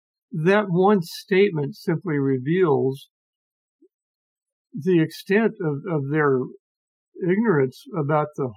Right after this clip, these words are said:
whole area of guns and violence and, uh, what interaction there may be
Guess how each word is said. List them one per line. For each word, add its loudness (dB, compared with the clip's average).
whole 2
area 0
of -6
guns 0
and -6
violence -4
and, 0
uh, -2
what 0
interaction 0
there 2
may 0
be 0